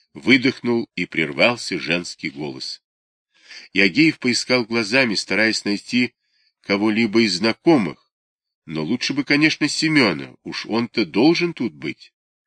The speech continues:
По всей видимости, хоронили человека немолодого, может, какого отставника или учителя-пенсионера.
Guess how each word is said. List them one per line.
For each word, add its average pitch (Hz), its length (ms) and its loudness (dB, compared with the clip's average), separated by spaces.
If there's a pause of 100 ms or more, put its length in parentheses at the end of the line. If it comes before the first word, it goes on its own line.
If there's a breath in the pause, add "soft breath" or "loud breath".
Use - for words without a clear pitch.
(420 soft breath)
По 73 120 -8
всей 135 280 2
видимости, 135 540 2
хоронили 95 520 -2
человека 95 540 -2
немолодого, 117 760 0 (520 soft breath)
может, 78 260 -8
какого 87 500 -2
отставника 82 920 -4
или 80 340 -6
учителя-пенсионера. 131 1300 -6